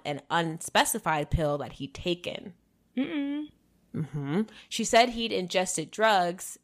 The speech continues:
Speaker 1: and then he, when he did, he became belligerent and argumentative.
Speaker 2: Okay.
Speaker 1: She said his main concerns throughout their time together was the fact that his dad had lost his job and his mom had cancer. So he was worried about things that a kid shouldn't be worried about.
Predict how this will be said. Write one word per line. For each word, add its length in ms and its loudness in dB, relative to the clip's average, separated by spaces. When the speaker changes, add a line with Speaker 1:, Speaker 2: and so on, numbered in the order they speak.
Speaker 1:
and 280 0
then 200 4
he, 380 -4
when 180 4
he 120 -2
did, 280 6
he 120 -8
became 480 -2
belligerent 640 0
and 180 -4
argumentative. 960 -6
Speaker 2:
Okay. 640 -2
Speaker 1:
She 180 0
said 200 8
his 200 0
main 400 2
concerns 680 0
throughout 300 2
their 140 0
time 320 2
together 400 0
was 160 0
the 80 -4
fact 300 2
that 100 0
his 140 -6
dad 280 2
had 120 -4
lost 260 -2
his 140 -10
job 340 0
and 80 -4
his 140 -6
mom 220 0
had 200 -6
cancer. 640 -6
So 200 2
he 140 2
was 200 0
worried 200 4
about 220 0
things 280 -2
that 200 0
a 40 -4
kid 360 2
shouldn't 340 0
be 120 0
worried 320 0
about. 360 -10